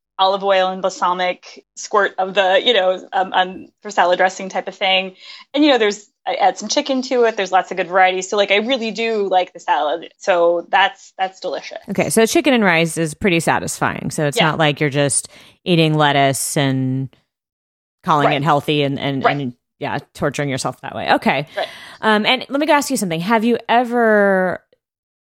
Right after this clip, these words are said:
Speaker 2: not, have you ever only eaten a salad?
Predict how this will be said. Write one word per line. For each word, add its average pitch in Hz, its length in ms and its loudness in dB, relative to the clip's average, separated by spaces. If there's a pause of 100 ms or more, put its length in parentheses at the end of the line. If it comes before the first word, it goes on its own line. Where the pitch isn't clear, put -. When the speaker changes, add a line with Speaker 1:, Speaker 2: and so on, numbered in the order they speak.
Speaker 2:
not, 185 560 4 (220)
have 214 120 0
you 247 60 4
ever 220 360 2
only 202 340 2
eaten 165 340 -6
a 147 60 -2
salad? 131 420 -6